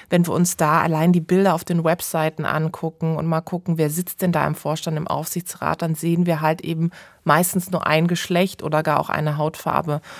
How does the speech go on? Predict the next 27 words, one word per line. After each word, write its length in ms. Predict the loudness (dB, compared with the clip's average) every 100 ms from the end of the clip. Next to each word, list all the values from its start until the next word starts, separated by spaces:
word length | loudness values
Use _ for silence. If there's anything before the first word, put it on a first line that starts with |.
| -16 0
Und 360 | 2 2 4
das 140 | 2 4
ist 160 | 0 0
etwas, 460 | 0 0 -2 -2
wo 120 | -6 -6
ich 140 | -4
sage, 480 | 0 0 2 0 0 -6 -20 _ _ _ _ 0
das 260 | 2 2 6
möchte 320 | 6 4 0
ich 140 | 0 2
einfach 340 | 0 -2 -2
auch 200 | 0 0
für 180 | -2 -4
dieses 360 | -4 -4 -6 -6
tolle 340 | -2 2 4
Land 440 | 4 4 2 0
Deutschland 480 | 2 0 0 -2 0
nicht, 160 | -2 -2
weil 140 | 0
wir 120 | 2
haben 160 | 2 2 2
alle 180 | 4
Möglichkeiten 600 | 4 2 -2 -4 -2 2
dieser 300 | 0 2 0
Welt. 420 | 2 4 2 0 -2
Wir 80 |
sind 400 | -2 2 2 0